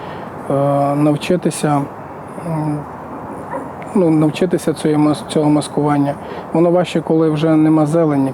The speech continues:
коли там осінь, зима, це, це важче. Нам було трошечки, у нас був час. Тобто якийсь там півроку у нас був час навчитися, що ми не вміли. Але у нас були хороші командири, якщо чесно, е, дуже толково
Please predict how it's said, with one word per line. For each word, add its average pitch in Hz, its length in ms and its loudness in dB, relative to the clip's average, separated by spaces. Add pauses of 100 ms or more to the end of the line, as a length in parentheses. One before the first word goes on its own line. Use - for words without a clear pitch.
коли 139 160 -2
там 143 260 2
осінь, 151 340 0
зима, 147 440 2 (440)
це, 151 300 2
це 160 140 0
важче. 147 360 0
Нам 165 140 4
було 165 180 4
трошечки, 156 440 -2
у 156 40 4
нас 151 140 2
був 151 200 4
час. - 380 -4 (420)
Тобто 139 140 0 (140)
якийсь 151 260 0
там 151 200 2
півроку 156 580 2 (200)
у 147 60 2
нас 147 180 2
був 147 200 0
час 165 300 -2
навчитися, 147 540 -2
що - 180 -2
ми 151 140 4
не 143 100 4
вміли. 135 380 0 (1120)
Але 175 160 4
у 220 40 2
нас 214 160 4
були 214 200 4
хороші 196 360 0
командири, 185 640 2 (640)
якщо 143 280 0
чесно, 143 580 0 (560)
е, 135 360 2
дуже 151 320 2
толково 143 800 0